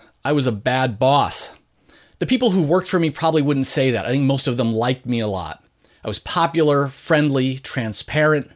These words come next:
empowering, supportive. So what was the problem? The problem was that I was non-confrontational. I didn't give tough feedback. I wouldn't resolve conflict or come up with solutions to problems. I'd let them linger.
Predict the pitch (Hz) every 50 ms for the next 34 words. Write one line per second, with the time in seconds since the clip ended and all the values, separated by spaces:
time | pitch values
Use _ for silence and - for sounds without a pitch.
0 | - _ - 107 107 - - - - 143 156 156 156 160 156 151 151 151 139 139
1 | - - - - - - - 185 185 180 175 170 170 156 - - _ _ - -
2 | _ _ _ _ _ _ _ _ _ - - 151 160 - 147 131 135 - - 151
3 | 143 143 135 - - - - - _ _ _ _ _ _ _ _ _ _ _ _
4 | _ - 202 233 247 269 233 208 185 - 151 151 139 117 123 123 123 131 139 151
5 | 170 180 170 - - 170 160 160 - 156 151 139 - - 123 123 - - 92 -
6 | - - - _ _ _ _ _ _ - - - - - 143 135 202 214 220 180
7 | 143 165 160 143 - - - 170 147 - - - - 170 165 151 127 - - -
8 | - - - - - _ _ _ _ _ _ _ - 143 139 156 214 214 180 -
9 | 151 135 117 143 143 143 139 - - - - - - 160 156 160 151 - - 120
10 | 107 92 - - - - 117 110 107 - - 143 156 147 - 127 - - - 123
11 | 123 139 156 143 - 131 120 113 110 101 - - - - - - - - - 123
12 | - - - 143 135 131 127 120 113 101 98 104 104 127 143 135 - 127 110 113
13 | 113 131 135 143 123 92 - -